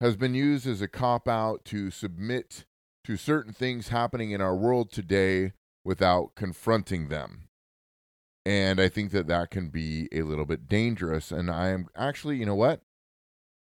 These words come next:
That can be a lot bit dangerous. And I am going to talk a little bit about why I researched and studied out Romans chapter thirteen,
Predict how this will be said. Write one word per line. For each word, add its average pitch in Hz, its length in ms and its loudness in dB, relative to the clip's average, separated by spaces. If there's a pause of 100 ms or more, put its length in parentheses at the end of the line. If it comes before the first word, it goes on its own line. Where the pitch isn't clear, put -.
(220)
That 127 180 2
can 120 100 -2
be 104 80 2
a 95 80 4
lot 92 520 2
bit 78 240 -4
dangerous. 69 720 -8
And 85 100 -4
I 104 140 0
am 120 120 -4
going 101 420 -6
to 90 720 -2
talk 101 280 -4
a - 40 -8
little 101 200 -4
bit 98 160 -6
about 90 300 -6
why 113 280 -2
I 87 160 -6
researched 127 960 -8 (360)
and 90 200 -4
studied 143 420 4
out 123 200 6
Romans 117 420 2
chapter 107 360 2
thirteen, 104 800 0